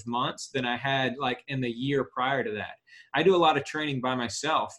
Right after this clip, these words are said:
and I've been doing all these virtual group workouts now. Um, and it's been great. I've actually really, really enjoyed them. Um, right now, I'm in the midst of doing a tour of Sufferlandria, which is a nine-day, uh, uh,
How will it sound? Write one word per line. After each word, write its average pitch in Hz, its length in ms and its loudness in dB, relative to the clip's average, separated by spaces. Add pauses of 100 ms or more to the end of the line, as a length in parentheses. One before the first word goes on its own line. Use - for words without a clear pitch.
and 123 280 -4
I've 139 100 -2
been 147 140 0
doing 143 140 2
all 143 120 0
these 127 180 4
virtual 139 520 4
group 143 320 2
workouts 170 540 2
now. 190 280 2 (340)
Um, 131 420 2
and 151 100 -2
it's 151 100 -2
been 160 140 4
great. 170 260 6
I've 131 80 2
actually 135 260 2
really, 143 160 4
really 131 200 4
enjoyed 127 340 2
them. 101 160 -4 (340)
Um, 131 260 0
right 185 320 6
now, 165 480 6
I'm 147 140 2
in 143 80 2
the 135 80 2
midst 147 400 2
of 135 140 2
doing 139 280 4
a 120 100 0
tour 151 260 2
of 127 80 0
Sufferlandria, 147 840 4
which 139 180 6
is 123 140 4
a 123 60 2
nine-day, 135 840 4
uh, 123 340 2 (120)
uh, 123 180 -2